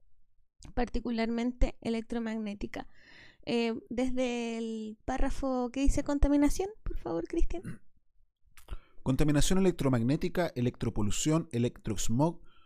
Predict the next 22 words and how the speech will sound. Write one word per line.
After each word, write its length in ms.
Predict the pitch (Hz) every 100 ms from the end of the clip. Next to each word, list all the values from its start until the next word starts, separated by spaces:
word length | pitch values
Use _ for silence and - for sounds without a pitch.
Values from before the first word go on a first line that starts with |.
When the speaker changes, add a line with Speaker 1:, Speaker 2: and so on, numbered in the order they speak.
| - -
Speaker 2:
son 220 | - 160
los 80 | 160
nombres 260 | 156 170 175
con 140 | 160
los 100 | 139
que 100 | -
se 100 | -
conoce 300 | 110 127 143
este 120 | -
fenómeno. 500 | 113 117 95 - - - - - - - -
Eh, 320 | 110 107 104
para 160 | 113 110
ser, 400 | - 151 156 - - -
eh, 380 | 117 110 107 -
parece 280 | 120 135 151
ser 280 | - 196 -
que 120 | 151
ya 80 | 139
está 160 | -
empezando 420 | 143 - - 151
a 20 | 147
considerar, 680 | 135 - 113 110 123 151